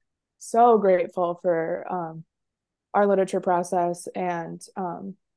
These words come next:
just having it available. Like, my first meeting, everyone, the women in the meetings bought me, like, I, gave me a stack of literature, and they signed the, you know, the cover of it and wrote, like, a cute note. And I didn't pay for any of my first literature. I got all of 'em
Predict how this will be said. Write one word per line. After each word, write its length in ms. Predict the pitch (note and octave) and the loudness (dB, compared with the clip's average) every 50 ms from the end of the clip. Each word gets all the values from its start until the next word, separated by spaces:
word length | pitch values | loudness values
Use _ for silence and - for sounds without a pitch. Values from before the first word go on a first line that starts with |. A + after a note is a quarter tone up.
| _ _ _ _ _ _ _ _ - | _ _ _ _ _ _ _ _ -18
just 160 | G3 G3 - | -16 -14 -10
having 260 | F3+ F3 F3+ F3+ F3 | -8 -6 -6 -6 -6
it 140 | F3 E3+ E3+ | -8 -8 -6
available. 560 | E3 E3 D#3+ F3+ G#3 F#3 D#3 D3+ D#3 D#3+ - | -6 -4 -4 -4 -4 -6 -6 -6 -8 -6 -4
Like, 240 | - G3 F#3 F3 - | -2 -2 -2 -2 -4
my 220 | G#3+ G#3+ G3+ G3 G3 | -4 -4 -4 -2 0
first 320 | - G#3 G#3 G3+ - - | 0 0 0 0 0 0
meeting, 340 | G3+ F#3+ F#3 G#3 A3+ A3+ G#3 | 0 2 2 2 0 0 0
everyone, 720 | F#3 F3 F#3+ F#3+ F#3+ F#3+ F#3+ F#3+ F#3+ F#3+ F#3+ G3 G3 - _ _ _ _ _ _ _ _ _ - | -2 -2 -2 -2 -2 0 -2 -2 -2 -2 -4 -6 -6 -8 _ _ _ _ _ _ _ _ _ 2
the 80 | G#3+ G3+ | 4 4
women 340 | G3+ G3 G3+ G#3+ A3 A3+ A3 | 4 6 4 4 4 4 4
in 100 | G#3+ G#3+ | 2 2
the 80 | G#3+ | 2
meetings 380 | G3 F#3 F#3+ F#3+ A#3 B3 B3+ B3+ | 2 0 0 0 0 -2 -2 -4
bought 260 | - F#3 F3+ - G3+ | -4 -4 -4 -4 -4
me, 140 | G3+ G#3 G#3 | -4 -4 -2
like, 240 | G#3+ G3 F#3+ F#3 - | 0 0 0 0 0
I, 120 | G#3 G#3 - - | 0 -2 0 0
gave 180 | G3+ G3+ A3 A3 | 2 4 6 6
me 140 | A3+ A3 A3 | 4 4 2
a 60 | G#3 | 0
stack 360 | G#3+ - G3 F3 F#3+ G#3+ - | -2 0 0 0 0 0 -2
of 80 | A#3 G#3+ | 0 2
literature, 400 | A#3 C#4+ D#4 E4+ D#4 - - F#3 | 4 4 4 2 0 -4 -6 -6
and 160 | E3+ E3+ - | -6 -8 -10
they 120 | E3+ F3 | -12 -12
signed 440 | E3+ - - F#3+ G3 A3 A#3+ A#3+ A3+ | -10 -8 -6 -4 -2 -2 0 0 0
the, 280 | A3+ - G3+ G#3 G3+ - - | 0 0 -2 -4 -4 -2 -2
you 100 | G#3+ F#3+ | -4 -4
know, 120 | F3 F3 | -2 -2
the 80 | F#3 F3 | -4 0
cover 340 | - B3 C4 C4 C#4 C#4 | 2 4 4 4 6 6
of 140 | C#4 C#4+ C#4 C#4+ | 6 6 6 8
it 260 | C#4 C4+ C#4 C4+ A#3+ | 8 8 8 8 6
and 220 | G3+ F#3+ F#3+ G#3 - _ _ _ _ _ _ _ _ - | 4 2 -2 -6 -12 _ _ _ _ _ _ _ _ 0
wrote, 160 | A3 A3 - | 2 2 2
like, 140 | G#3+ G3 - | 0 -4 -4
a 60 | G3+ | -6
cute 280 | - - A3+ G3+ G#3+ A3 | -6 -4 -4 -4 -2 -2
note. 340 | C#4+ D#4 D#4 D#4 D4+ D4 - | -2 0 2 2 0 0 0
And 260 | A#3 G3+ G3 F#3+ G3 - _ _ _ _ _ _ - - | 0 0 0 -2 -4 -8 _ _ _ _ _ _ -4 -2
I 120 | F3+ F#3 | 0 0
didn't 140 | C4+ C4 B3+ | 0 0 2
pay 120 | B3+ A3 | 2 2
for 140 | A3 A3 G3+ | 2 2 2
any 180 | G3 G#3 A#3 A#3+ | 2 2 2 2
of 80 | A#3+ | 2
my 140 | B3+ B3+ B3 | 2 2 2
first 300 | B3 C4 A#3 A#3 A#3 - | 4 4 2 2 2 -2
literature. 440 | G#3+ G#3 G#3 G#3 G3+ - A3 G3+ G3 | -2 -2 -2 -2 -4 -2 0 0 0
I 80 | F3+ F3+ | 0 0
got 220 | F#3 F3+ F3 F3+ | -2 -2 0 0
all 260 | F3 F#3 G3+ G#3+ A3+ | 0 2 2 2 2
of 80 | G#3+ G#3+ | 2 2
'em 400 | G#3+ G#3+ G#3+ G#3+ G#3+ A3 A3 | 2 2 2 0 0 0 -2